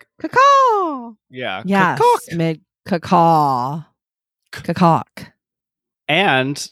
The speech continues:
Speaker 2: just a little update, it is on Goodreads.
Speaker 1: Oh, okay.
Speaker 2: So there are a hundred and seventy-eight
Speaker 1: Oh, it's interesting.
Speaker 2: ratings.
Speaker 1: Yes.
Speaker 2: And their average is three point nine three.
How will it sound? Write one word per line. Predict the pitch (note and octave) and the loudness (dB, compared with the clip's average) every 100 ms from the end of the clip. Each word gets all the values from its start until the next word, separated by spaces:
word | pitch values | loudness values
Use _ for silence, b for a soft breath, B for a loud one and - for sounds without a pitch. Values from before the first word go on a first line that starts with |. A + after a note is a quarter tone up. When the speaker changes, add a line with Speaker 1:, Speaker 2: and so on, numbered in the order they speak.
| _ | _
Speaker 2:
just | C3 C#3 - | -6 -4 -2
a | D3 | -2
little | C3+ | 0
update, | B2+ C3 - A#2+ A#2 - _ _ _ | 0 0 0 0 0 -4 _ _ _
it | D3 C3+ | -4 0
is | D3+ E3+ B3 F#3 | 2 4 2 0
on | A#2+ A2+ A2 | 0 0 -2
Goodreads. | A2+ G#2+ F#2+ G2+ F#2+ C#3 F3 - - _ _ _ _ | -4 -4 -4 -6 -6 -8 -10 -14 -16 _ _ _ _
Speaker 1:
Oh, | - C4+ D4+ C3 C#3+ | 0 2 4 2 0
okay. | A#3 G#3 D#3 A#3+ - _ | 0 0 0 -2 -6 _
Speaker 2:
So | - C#3+ | -6 -2
there | C3 C3 A#2+ | 2 4 4
are | B2+ B2 A#2+ A#2+ A2+ - _ | 4 2 2 0 -2 -4 _
a | A#2+ | -6
hundred | A2+ B2 B2+ C#3+ | -2 -2 0 -2
and | C3+ | -2
seventy-eight | - - A#2+ C#3+ - | -4 -2 -2 0 0
Speaker 1:
Oh, | C#3+ | 2
it's | C3 C3+ | 2 2
interesting. | D#4 E4 E4+ - D4 A#3+ F#3+ F3 | 2 2 2 2 2 2 0 -4
Speaker 2:
ratings. | D3+ - _ _ | -8 -12 _ _
Speaker 1:
Yes. | F#3+ G#3+ F#3+ D3+ - - | 0 2 2 -2 -8 -2
Speaker 2:
And | B2+ B2 A#2 A2+ | 0 2 0 -2
their | C3+ C3+ | 0 2
average | C3 B2+ A#2+ A#2 | 2 0 -2 -6
is | - | -8
three | - B2 A#2 | -8 -6 -6
point | - A2+ G#2+ G2+ _ | -6 -6 -6 -8 _
nine | A#2 G#2+ G#2+ A2 | -6 -2 -2 -4
three. | G#2 F#2+ - | -10 -12 -14